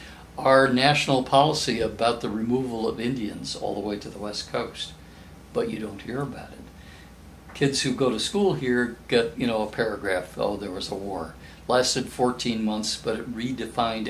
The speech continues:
everything. Okay? Um, that war, this is a map I put together. Uh, if you look at the little yellow dots around there, those are all the English settlements that surrounded,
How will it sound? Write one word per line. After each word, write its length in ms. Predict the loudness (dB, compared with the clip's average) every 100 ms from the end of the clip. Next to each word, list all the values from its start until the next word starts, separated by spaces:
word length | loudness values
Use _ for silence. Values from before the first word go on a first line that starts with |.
| -6
everything. 680 | -6 -6 -8 -8 -12 -12 -16 -18 -20 -20 -16 -12
Okay? 260 | -10 -10 -12 -14 -18 -18 -18 -8
Um, 360 | -4 -4 -4 -8 -12 -18 -18 -10 0
that 220 | 2 4
war, 280 | 4 4 4
this 200 | 2 2
is 120 | 2
a 40 |
map 340 | 4 6 6 6
I 80 | 4
put 240 | 2 -2
together. 500 | 0 2 2 2 0
Uh, 180 | 0 0 -2
if 240 | -6 -4
you 80 | -2
look 200 | 0 -2
at 80 | -2
the 80 | 0
little 320 | 2 4 4
yellow 420 | 6 8 8 6
dots 340 | 4 4 4 0
around 240 | 0 0
there, 160 | 2 2
those 240 | 2 2
are 120 | 2
all 120 | 4 4
the 140 | 2
English 420 | 2 2 2 -2
settlements 640 | -2 -2 -4 -6 -8 -10 -12 -18 -20 -20 -20 -20 -20 -20 -20 -20 -14 -2
that 200 | 0 0
surrounded, 680 | 2 4 6 4 2 -2